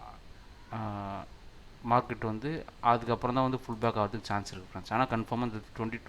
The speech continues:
ஆ, ட்வென்டி டூ ஃபோர் செவன்டி வந்து டச் பண்ணி தான் புல் பேக் ஆகணும். ஓகேங்களா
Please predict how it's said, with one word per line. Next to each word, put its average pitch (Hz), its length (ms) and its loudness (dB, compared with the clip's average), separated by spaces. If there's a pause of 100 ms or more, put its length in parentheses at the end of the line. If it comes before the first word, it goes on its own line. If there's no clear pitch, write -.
(420)
ஆ, 104 120 0
ட்வென்டி 110 340 -2
டூ 117 200 0
ஃபோர் 113 40 -4
செவன்டி 104 280 0
வந்து 113 200 -2
டச் 104 240 -2
பண்ணி 101 160 -2
தான் 117 200 2 (640)
புல் 110 140 -2
பேக் 104 260 4
ஆகணும். 90 320 -2 (920)
ஓகேங்களா 101 340 -4